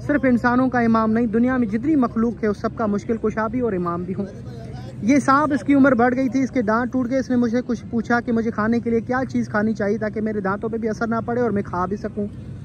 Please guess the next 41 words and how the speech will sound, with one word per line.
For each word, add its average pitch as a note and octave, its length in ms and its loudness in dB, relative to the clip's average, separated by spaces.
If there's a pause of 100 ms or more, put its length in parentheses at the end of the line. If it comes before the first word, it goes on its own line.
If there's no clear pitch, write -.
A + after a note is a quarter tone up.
(360)
तो A3+ 60 2
मैंने A#3+ 220 8
उनको A3 200 2
जवाब F#3 340 0
दिया G3 260 0 (280)
और G#3+ 80 4
सलाम G3+ 340 0
करके G3 240 -4
चला E3+ 280 -4
गया। E3 180 -4 (300)
तो G#3+ 60 4
मौला C#4+ 240 6
ने D4 100 4
एक C4+ 120 -2
सांप B3 280 2
की C4 220 0 (100)
यहाँ G#3+ 220 2
पर G#3+ 160 -2
मुश्किल G3+ 280 -2
कुशाई G3 340 -2
फरमाई G#3+ 400 -2 (640)
और G#3+ 100 6
ये A3 120 6
बात G#3 280 2
मदीने A#3 340 4
तक A3+ 220 -2
पहुँची G#3 300 0
और G3+ 140 2
शाम G#3+ 280 0
तक A3 220 -4
पहुँची। G3+ 300 -2
और G3 120 0
शाम G3+ 280 -2
के G3+ 160 -2
हाकिम G#3 360 -2
ने F#3+ 200 0 (720)
जब G#3+ 200 6
उसका A3 240 2
वक्त A3 280 2
आया, G3+ 300 2
इसने G3+ 340 0